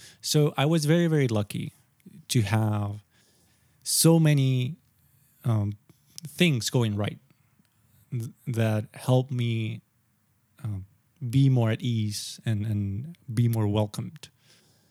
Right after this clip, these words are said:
That being said, um, making friendships, it's a completely different thing. Some of them, some of those, those people that welcome me were not on my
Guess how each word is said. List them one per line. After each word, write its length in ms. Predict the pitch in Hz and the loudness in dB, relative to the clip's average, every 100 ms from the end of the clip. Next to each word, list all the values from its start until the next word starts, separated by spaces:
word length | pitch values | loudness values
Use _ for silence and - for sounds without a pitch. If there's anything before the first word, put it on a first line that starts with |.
| _ _ _ _ _ _ _ _ _ _ _ _ _ - 247 _ _ - | _ _ _ _ _ _ _ _ _ _ _ _ _ -20 -20 _ _ -10
That 340 | 165 143 175 | 0 4 4
being 160 | 170 156 | 6 4
said, 420 | 226 196 156 151 - | 4 4 2 -2 -10
um, 400 | 131 123 117 110 104 _ - _ _ _ _ 180 | -6 -4 -4 -6 -10 _ -20 _ _ _ _ -12
making 600 | 127 120 151 175 180 160 | -4 4 4 4 2 2
friendships, 920 | - 170 160 - 107 - - - - | 4 2 2 0 0 -2 -6 -8 -10
it's 160 | - 117 | -6 -2
a 40 | |
completely 300 | 135 139 127 | 0 2 2
different 360 | 117 113 110 98 | 2 2 0 0
thing. 480 | 208 156 113 107 120 _ | 2 2 2 -4 -8 _
Some 240 | - - 123 | -6 0 2
of 140 | 113 | 2
them, 320 | 117 113 110 - _ | 2 2 0 -4 _
some 220 | - 147 | 0 2
of 100 | 143 | 2
those, 200 | 127 123 | 2 0
those 260 | - 127 123 | 0 0 0
people 300 | - 117 117 | 0 -2 0
that 140 | 110 110 | 2 2
welcome 360 | 107 151 - 113 | 2 0 0 -2
me 160 | 107 | 0
were 180 | 104 110 | 0 0
not 220 | 113 110 | 0 0
on 100 | 107 | 0
my 160 | 101 | -2